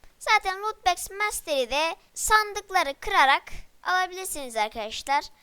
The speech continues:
Mesela örnek vereyim. Burada Hacker Portal'da bir sürü sandık var arkadaşlar.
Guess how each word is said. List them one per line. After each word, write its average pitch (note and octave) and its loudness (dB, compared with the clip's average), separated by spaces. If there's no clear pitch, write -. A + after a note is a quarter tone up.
Mesela E4 2
örnek G4 -4
vereyim. A#3+ -6
Burada G4 2
Hacker G#4 2
Portal'da B3 -2
bir A4+ -2
sürü F4+ -8
sandık C4 -4
var A3+ -4
arkadaşlar. G#3+ -10